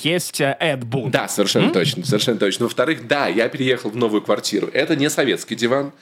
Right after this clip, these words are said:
Speaker 2: бабки здесь никакой не было. Ч-, новая квартира, новый ремонт, новый диван.
Speaker 1: То есть ты со своей пришел?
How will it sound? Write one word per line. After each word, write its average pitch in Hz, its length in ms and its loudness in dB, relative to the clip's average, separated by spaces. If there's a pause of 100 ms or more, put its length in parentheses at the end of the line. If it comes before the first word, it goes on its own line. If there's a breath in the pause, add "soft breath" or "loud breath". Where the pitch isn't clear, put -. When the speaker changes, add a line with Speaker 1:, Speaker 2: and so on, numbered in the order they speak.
(320 soft breath)
Speaker 2:
бабки 135 260 0
здесь 123 220 0
никакой 123 360 2
не 104 160 2
было. 101 240 0
Ч-, - 240 -8
новая 143 400 2
квартира, 107 640 0
новый 131 360 2
ремонт, 110 380 0 (100)
новый 117 420 0
диван. 131 360 0 (640 loud breath)
Speaker 1:
То 170 80 2
есть 156 180 -2
ты 170 80 2
со 156 120 0
своей 160 280 0
пришел? 107 540 -2